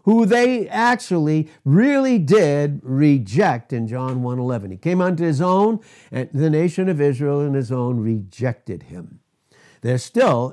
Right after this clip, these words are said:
th-, in that particular place right now. Their national hopes, even back in Jesus' day, were centered in him. But like today, for the nation of Israel, they still weren't ready for him.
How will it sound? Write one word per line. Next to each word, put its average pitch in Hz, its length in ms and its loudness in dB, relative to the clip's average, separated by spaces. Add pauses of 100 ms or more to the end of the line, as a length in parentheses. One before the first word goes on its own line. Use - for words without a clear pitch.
th-, 135 140 -6
in 120 160 -6
that 151 300 -2
particular 139 580 -4
place 107 500 -10 (120)
right 117 480 -6
now. 113 460 -14 (680)
Their 127 140 0
national 185 600 2
hopes, 196 460 0
even 196 340 0
back 214 300 -2
in 220 120 0
Jesus' 202 540 -2
day, 180 260 4
were 190 160 2
centered 220 440 -2
in 262 160 2
him. 156 360 2 (260)
But 156 180 0
like 202 320 0
today, 190 720 0 (260)
for 147 140 -2
the 160 100 2
nation 226 380 2
of 226 140 0
Israel, 185 640 0 (160)
they 190 160 4
still 220 480 2
weren't 208 260 2
ready 196 320 2
for 135 220 -2
him. 98 400 -8